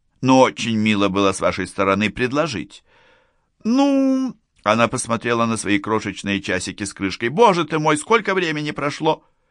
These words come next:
Куда мне писать?» Достав блокнотик, она застыла с карандашом наготове, чтобы занести в аналы продиктованное Эндерби. Эндерби продиктовал.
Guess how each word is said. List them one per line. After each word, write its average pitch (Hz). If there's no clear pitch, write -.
Куда 220
мне 208
писать?» -
Достав 98
блокнотик, 85
она 110
застыла 95
с -
карандашом 78
наготове, 85
чтобы 104
занести 104
в 92
аналы 95
продиктованное 82
Эндерби. 87
Эндерби 185
продиктовал. 87